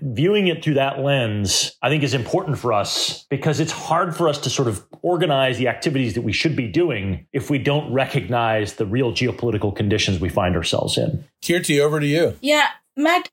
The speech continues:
Speaker 3: another thing I would like to draw is the distinction between the previous Cold War with the Soviet Union, U S S R, and where we are today.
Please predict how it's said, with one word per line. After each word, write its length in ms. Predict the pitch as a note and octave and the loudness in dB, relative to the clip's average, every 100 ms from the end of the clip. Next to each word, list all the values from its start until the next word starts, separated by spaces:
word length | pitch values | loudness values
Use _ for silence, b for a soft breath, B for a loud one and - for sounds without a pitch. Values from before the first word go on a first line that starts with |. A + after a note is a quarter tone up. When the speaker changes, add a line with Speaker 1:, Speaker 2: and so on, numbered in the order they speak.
| - | -2
Speaker 3:
another 360 | D4+ G#4+ G#4+ | 2 4 2
thing 260 | - C4+ C4 | 2 2 4
I 100 | A#3 | 2
would 180 | G#3 G3 | 2 2
like 260 | G#3 A3+ | 2 2
to 100 | A3+ | 2
draw 440 | F3+ E3+ F3+ F3 D#3+ | 2 4 4 4 4
is 200 | G3+ G3 | 2 4
the 100 | G3+ | 2
distinction 580 | F#3+ - A3 A3+ A#3+ F#3+ | 2 2 2 4 4 4
between 500 | E3+ F3+ F#3+ F#3 E3+ | 2 2 4 4 6
the 240 | D#3+ D#3 - | 4 2 -4
previous 360 | - G#3 F#3+ F#3 | 0 2 2 2
Cold 280 | F#3 F3 D#3 | 2 2 4
War 340 | D#3+ D#3+ D#3+ | 2 4 4
with 360 | D3+ E3 D3+ - | 4 2 0 -2
the 80 | D#3+ | -2
Soviet 360 | D#3 F3 E3+ E3+ | 2 2 2 2
Union, 340 | D#3+ E3 D#3+ | 4 4 6
U 120 | D3+ | 4
S 140 | D#3+ E3 | 4 2
S 140 | D#3 | 2
R, 440 | E3+ D#3 D3 C#3 - | 4 4 4 2 2
and 320 | E3 D#3 D3 | 2 4 4
where 200 | D#3 D#3 | 2 4
we 100 | D3+ | 4
are 200 | D3 C#3 | 2 2
today. 640 | C#3 C3+ C#3 A2 C#2 D3 | 0 0 2 2 0 -4